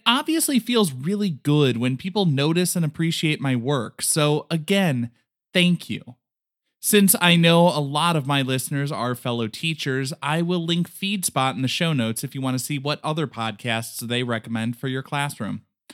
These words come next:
Now, for today's episode, I want to focus on origami. Origami is the Japanese art of folded paper sculpture. It's a tradition that's basically as old as paper.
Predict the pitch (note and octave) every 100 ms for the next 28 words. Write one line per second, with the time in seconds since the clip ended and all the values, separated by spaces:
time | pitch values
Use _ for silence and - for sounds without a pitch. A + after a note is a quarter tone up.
0 | - - - G3 G3+ G#3 - - G#3+ -
1 | A3 C4 C#4 D#3 B2 B2 B2 A2+ A#2 -
2 | D3+ F#3+ A#3 C4+ C#4 D4 - A#3 G#3 G#3+
3 | _ D#3 F#3 G3+ C3+ B2+ A#2+ A2 A2 -
4 | - _ _ _ _ _ _ _ _ _
5 | G3+ C4 C#4+ F#3 D3 D3 E3 F3 D#3+ C#3+
6 | - D3 A#2+ E3 G3 F#3+ F3 F3 F3+ D3
7 | B2 A#2+ A#2+ B2 - F#3+ F#3+ G#3 A3 F3+
8 | D#3 D3 D#3+ D3 - A2 A2 - - -
9 | - _ _ _ G3 G#3 C4 - A#3+ D4+
10 | - D4 C4 A3 - - E3 F3+ F#3 F3
11 | E3+ F3 D3 D#3 D3+ C3+ C#3 C3+ A2+ -
12 | A#2+ A#2 - -